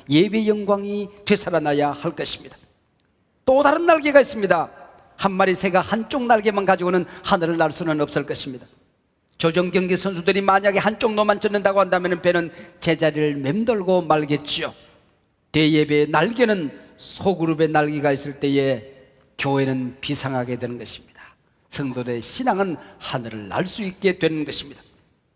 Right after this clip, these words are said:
나는 여러분의 영적 지도자, 영적 아버지로서 의미 권면합니다.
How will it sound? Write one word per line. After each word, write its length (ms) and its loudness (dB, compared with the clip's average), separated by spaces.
나는 260 2
여러분의 320 0
영적 340 -4
지도자, 540 2
영적 460 0
아버지로서 1400 0
의미 520 2
권면합니다. 1080 -2